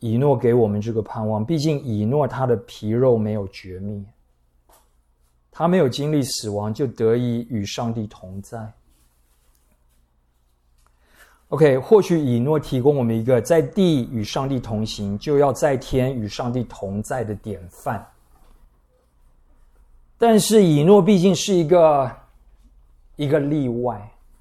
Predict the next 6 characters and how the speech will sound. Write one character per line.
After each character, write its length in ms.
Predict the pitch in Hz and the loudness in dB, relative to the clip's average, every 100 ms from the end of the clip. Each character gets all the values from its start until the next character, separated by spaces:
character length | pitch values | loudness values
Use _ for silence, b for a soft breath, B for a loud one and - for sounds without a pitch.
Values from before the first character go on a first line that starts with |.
| _ _ _ _ _ _ _ _ _ - | _ _ _ _ _ _ _ _ _ -6
例 180 | 165 185 | 4 6
外 240 | 175 165 | 6 2
不 160 | 120 123 | 0 -4
是 240 | - 160 | -6 -8
模 320 | 135 107 104 | -6 -6 -6
范， 420 | 113 - 123 110 | -10 -12 -14 -14